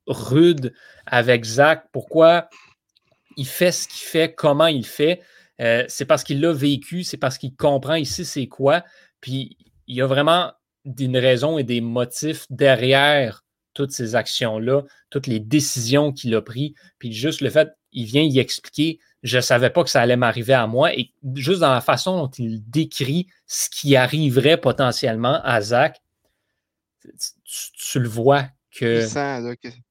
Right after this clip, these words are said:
Speaker 1: sais, il, il dit pas n'importe quoi.
Speaker 2: Mhm.
Speaker 1: Puis jusque-là, à ce moment-là, il y a un peu l'air de ça, juste un, tu sais, un gars en polo, un petit peu bedonnant, qui a pas trop d'idées de ce qu'il fait.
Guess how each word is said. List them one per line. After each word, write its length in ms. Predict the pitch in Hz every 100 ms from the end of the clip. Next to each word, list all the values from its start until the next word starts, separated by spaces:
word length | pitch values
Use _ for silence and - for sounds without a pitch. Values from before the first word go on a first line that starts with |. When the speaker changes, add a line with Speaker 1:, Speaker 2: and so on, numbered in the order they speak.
| _ _
Speaker 1:
sais, 220 | - 131
il, 140 | 120 104 - - _
il 120 | 123
dit 220 | 113 117 117
pas 240 | - 143
n'importe 580 | 123 110 - 110 - -
quoi. 220 | - 117
Speaker 2:
Mhm. 180 | 120 120 - - - -
Speaker 1:
Puis 100 | 131
jusque-là, 680 | 113 175 220 - 165 160 202
à 60 |
ce 160 | - -
moment-là, 480 | 156 160 143 151 214
il 60 |
y 60 | 135
a 60 |
un 100 | 139 135
peu 180 | 226 269
l'air 360 | 151 160 190
de 140 | 131 110
ça, 340 | - 156 170 113 -
juste 340 | 139 147 220 -
un, 200 | 113 107
tu 40 | - _ _ _ _ _
sais, 100 | -
un 220 | 165 139 113
gars 300 | 107 147 185
en 200 | 135 110
polo, 600 | - 147 135 127 175 156
un 240 | 123 117 107 _ _ -
petit 400 | 156 175 - -
peu 260 | - 196
bedonnant, 840 | 170 123 135 131 131 117 117 143 170
qui 380 | - - 135 123
a 80 |
pas 300 | 113 - 196
trop 360 | 202 - 123 190
d'idées 400 | 151 123 123 170
de 140 | 160
ce 180 | 120 -
qu'il 140 | - -
fait. 380 | - 143 180